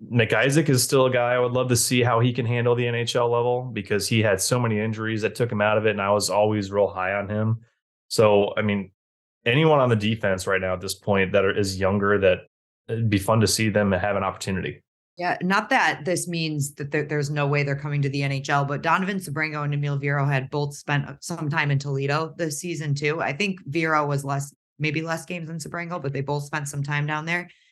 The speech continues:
Speaker 2: But from what I, I learned while I was there, they both improved immensely since then, and it helped them to be down there to play a little bit more, get more minutes and all of that.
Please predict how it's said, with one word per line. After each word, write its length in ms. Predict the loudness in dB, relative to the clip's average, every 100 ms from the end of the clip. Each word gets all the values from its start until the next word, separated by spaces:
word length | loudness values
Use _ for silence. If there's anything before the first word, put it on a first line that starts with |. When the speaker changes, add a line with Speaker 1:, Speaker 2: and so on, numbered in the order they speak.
| _ _ 0
Speaker 2:
But 160 | 2
from 140 | 2 2
what 160 | 4
I, 160 | 4 2
I 120 | 2 0
learned 260 | 0 -2
while 120 | 2 2
I 120 | 2
was 160 | -2
there, 160 | -4 -4
they 100 | -2
both 300 | -2 0 0
improved 500 | -2 -2 -2 -2 -4 0
immensely 560 | 2 2 2 -2 -2
since 340 | -2 -2 -4 0
then, 240 | 0 0
and 100 | -2
it 100 | -2
helped 280 | 0 0 0
them 180 | 0 0
to 100 | 0
be 100 | 0
down 280 | 2 2 2
there 120 | -2
to 60 | -2
play 200 | 0 2
a 60 |
little 160 | 0 -2
bit 160 | -4
more, 440 | -2 0 0 -2 -4
get 100 | -2
more 120 | 0 0
minutes 360 | 0 -2 -4
and 100 | -4
all 160 | -4 -2
of 60 |
that. 320 | 0 2 0